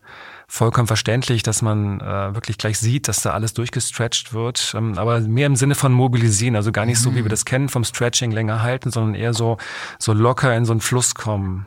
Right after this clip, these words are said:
Speaker 1: Ja, die
Speaker 2: Mhm.
Speaker 1: Arme machen ein bisschen was, der Rumpf, der Rücken wird ein bisschen durchgedehnt, die Waden, die Beine.
Speaker 2: Mhm. Okay. Und danach könnte man quasi anfangen, sich einzulaufen.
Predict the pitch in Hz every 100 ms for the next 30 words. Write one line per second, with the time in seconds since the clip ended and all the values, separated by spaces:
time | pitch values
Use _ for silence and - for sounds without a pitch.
0 | - - 123 120 127 135 127 120 123 110
1 | - 113 110 120 107 104 120 123 - 110
2 | 117 123 107 120 110 - 110 113 - 110
3 | 110 110 110 107 - - - - - -
4 | - 101 104 107 113 107 95 90 104 104
5 | 107 - - 117 107 101 101 - - -
6 | - - - 123 113 113 101 - _ _
7 | - - - - - 120 113 101 101 104
8 | 117 - 120 117 113 - 110 107 107 104
9 | - 98 98 95 92 92 80 80 95 80
10 | - -